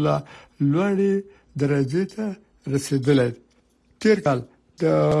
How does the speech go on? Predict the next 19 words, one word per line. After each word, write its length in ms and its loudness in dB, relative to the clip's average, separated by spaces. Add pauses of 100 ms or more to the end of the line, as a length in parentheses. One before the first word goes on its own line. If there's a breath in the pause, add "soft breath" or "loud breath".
(300)
ولسي 720 -2 (240)
چین 300 0 (380 soft breath)
په 80 -4 (120)
جمهوریت 680 0
ترکیه 400 -4 (120)
او 80 -4 (120)
مصر 280 -6
کې 80 -8 (140)
اکثره 420 -8
خبریالان 760 -4
بندیان 400 -4 (140)
شوي 320 0
دي. 80 -16 (560 loud breath)
وروسته 300 0
له 300 0
هغې 260 0 (340 loud breath)
چې 80 -4 (100)
ماسي 380 0
علي 160 0